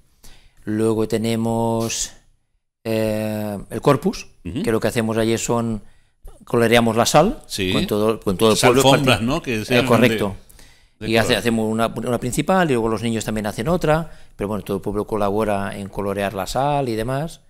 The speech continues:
Speaker 1: Luego tenemos, bueno, las cruces de mayo que se hace por el pueblo,
Speaker 2: Sí, sí,
Speaker 1: todo el
Speaker 2: sí.
Speaker 1: pueblo. Luego tenemos una carrera solidaria,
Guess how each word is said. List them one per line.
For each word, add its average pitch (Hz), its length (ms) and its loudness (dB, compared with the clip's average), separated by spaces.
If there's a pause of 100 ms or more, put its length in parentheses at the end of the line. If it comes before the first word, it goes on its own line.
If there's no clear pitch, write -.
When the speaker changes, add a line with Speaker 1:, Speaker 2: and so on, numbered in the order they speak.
(400)
Speaker 1:
Luego 110 320 0
tenemos, 113 880 -2 (160)
bueno, 123 160 -4
las 95 60 -12
cruces 107 240 -8
de 104 60 -4
mayo 104 180 -2
que 92 80 -8
se 92 100 -8
hace 90 100 -8
por 92 140 -6
el 92 80 -10
pueblo, 95 260 -4
Speaker 2:
Sí, 85 100 -2
sí, 87 100 -8
Speaker 1:
todo 98 100 -2
el 101 60 -2
Speaker 2:
sí. - 60 -12
Speaker 1:
pueblo. 127 400 -2 (1000)
Luego 110 300 -2
tenemos 113 300 -4
una 117 140 -4
carrera 110 340 0
solidaria, 139 540 2